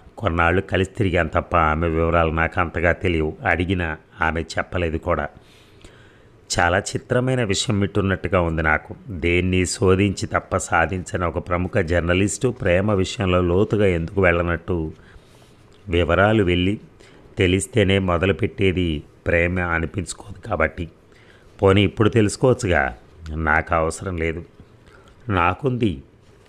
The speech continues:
పరిశోధన ప్రారంభించండి. అందుకే మీ దగ్గరికి వచ్చింది. నాకు తెలియదని చెప్పాక. "మిస్టర్ శౌరి, మీరు సంస్కారవంతులు." పరిహాసంగా నవ్వాడు. ఎందుకు అలా అనిపించింది?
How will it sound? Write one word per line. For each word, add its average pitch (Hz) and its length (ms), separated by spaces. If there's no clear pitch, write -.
పరిశోధన 117 480
ప్రారంభించండి. 98 1040
అందుకే 90 380
మీ 87 140
దగ్గరికి 85 400
వచ్చింది. 87 400
నాకు 90 300
తెలియదని 90 360
చెప్పాక. 90 440
"మిస్టర్ 101 260
శౌరి, 98 560
మీరు 92 400
సంస్కారవంతులు." 87 1000
పరిహాసంగా 87 640
నవ్వాడు. 78 540
ఎందుకు 92 320
అలా 85 140
అనిపించింది? 87 600